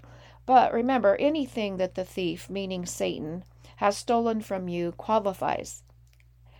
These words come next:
as needing to be returned. So this even includes identity. Sometimes we don't even realize that the,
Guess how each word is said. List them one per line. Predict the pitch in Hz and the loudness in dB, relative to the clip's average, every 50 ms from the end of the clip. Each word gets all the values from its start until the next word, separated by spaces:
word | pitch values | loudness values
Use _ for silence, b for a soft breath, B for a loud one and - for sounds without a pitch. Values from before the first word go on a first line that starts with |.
| b b b b | b b b b
as | 175 185 185 190 | 2 2 4 2
needing | 202 214 202 185 190 | 0 -2 -2 -4 -6
to | 185 - 190 | -6 -6 -6
be | 175 190 180 | -4 -4 -4
returned. | 170 175 175 - - 196 180 170 165 | -4 -4 -4 -4 -6 -6 -6 -4 -6
So | - 175 | -4 -2
this | 175 247 269 - | -2 -2 -2 -2
even | 277 294 285 285 254 | -4 -2 -2 0 0
includes | 214 196 190 - - 196 202 202 - | 0 -2 -4 -4 -4 -4 -4 -4 -4
identity. | - 165 - - 190 190 185 - 180 175 - - - - - - | -4 -4 -2 0 -2 -2 -2 -4 -8 -10 -8 -10 -10 -10 -10 -8
Sometimes | - 190 185 - 196 196 | -8 -8 -6 -6 -6 -4
we | 214 214 | -4 -2
don't | 214 233 240 233 | 0 0 2 2
even | 226 220 214 214 | 0 0 -2 -4
realize | 202 208 220 220 190 175 165 165 170 196 | -2 0 0 0 0 0 -2 -4 -4 -6
that | - 175 170 | -8 -8 -8
the, | - - | -8 -10